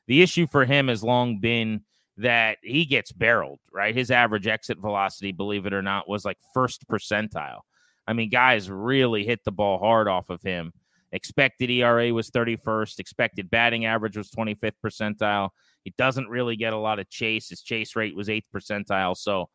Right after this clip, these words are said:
this is not someone that I would want closing for the Nationals, to your point, when they are winning a World Series.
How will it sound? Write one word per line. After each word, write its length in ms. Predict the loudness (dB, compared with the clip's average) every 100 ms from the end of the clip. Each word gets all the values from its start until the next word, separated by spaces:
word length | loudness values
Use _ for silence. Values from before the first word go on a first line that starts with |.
| _ _ _
this 180 | -4 -2
is 120 | -2
not 220 | 4 4 4
someone 300 | 2 4 4
that 80 |
I 100 | 6
would 140 | 6 4
want 280 | 2 -2 -4
closing 500 | 2 6 6 4 0
for 120 | 2
the 100 | 2
Nationals, 520 | 0 -2 0 -2 0
to 100 | -2
your 140 | -2 0
point, 340 | 0 0 -2 _ _ _ _
when 240 | 0 4
they 80 | 4
are 140 | 6
winning 280 | 4 0 0
a 80 | 2
World 260 | 4 4
Series. 560 | 2 0 0 0 -6 -16